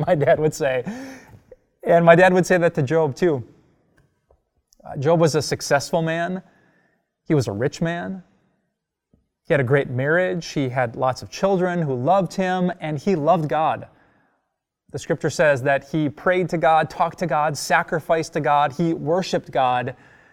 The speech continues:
But then one day, someone posed a question.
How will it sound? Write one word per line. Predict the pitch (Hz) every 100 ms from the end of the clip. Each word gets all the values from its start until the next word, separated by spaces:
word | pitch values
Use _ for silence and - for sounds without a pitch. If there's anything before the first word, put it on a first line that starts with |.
| _ _ _ _ _ _ _ _ _ _ _ _ _ _ _ -
But | 175
then | 214 202
one | 277
day, | 277 220 190 185 202 -
someone | - 190 170
posed | - 170 -
a |
question. | - 151 139 - 117